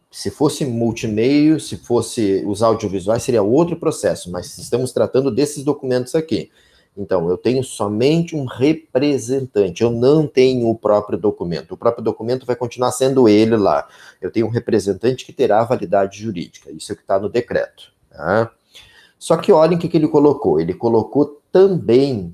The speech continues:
os seus metadados. Isso é bom. Isso é bom porque a gente começa a trabalhar com o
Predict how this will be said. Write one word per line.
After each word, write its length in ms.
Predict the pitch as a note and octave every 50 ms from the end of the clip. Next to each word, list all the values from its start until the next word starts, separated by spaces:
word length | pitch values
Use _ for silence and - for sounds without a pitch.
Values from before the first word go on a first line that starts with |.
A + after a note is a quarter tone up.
| - _ _
os 180 | A#2+ A2+ -
seus 460 | - - - - C3 C#3+ D3+ C#3 -
metadados. 760 | C3 A#2+ A#2+ - C3 B2+ G2+ F#2+ F2+ D#2 C#2 C2+ - - -
Isso 180 | - - - A3+
é 20 | A3+
bom. 360 | D#3+ B2+ B2 B2 B2 B2 G#2+ G#2 _ _ _ _
Isso 160 | _ - - C#3+
é 40 |
bom 200 | A2+ G2 A#2 C#3
porque 200 | C3+ - - -
a 60 | D3+ B2+
gente 240 | B2+ D3 - -
começa 400 | _ - D3 C3 B2+ C3+ B2+ -
a 40 | B2+
trabalhar 640 | - D3 C3+ B2+ B2+ A2+ G#2+ G#2+ G#2+ A#2+ A#2+ - -
com 80 | - B2
o 340 | A2 G2+ G2 G2 F#2 -